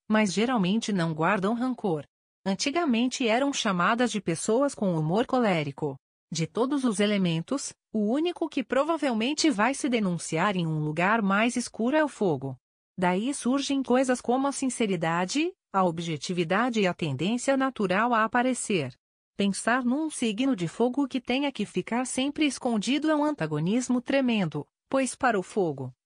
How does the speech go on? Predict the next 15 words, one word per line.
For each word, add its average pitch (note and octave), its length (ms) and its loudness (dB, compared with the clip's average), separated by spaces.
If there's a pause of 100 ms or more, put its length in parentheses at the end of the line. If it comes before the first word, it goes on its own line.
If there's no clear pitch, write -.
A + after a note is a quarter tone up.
é G3 60 4
importante G3 600 0
dar G#3+ 260 2
o B3 40 -4
seu A3 200 0
recado A#3+ 500 0
e C#4+ 60 2
imprimir G3 520 -2
suas A#3+ 360 -2
ideias. E3+ 600 -2 (400)
São A#3 300 0
afeitos B3 540 0
às B3 100 -2
paixões G3+ 640 0
passageiras, A3+ 960 0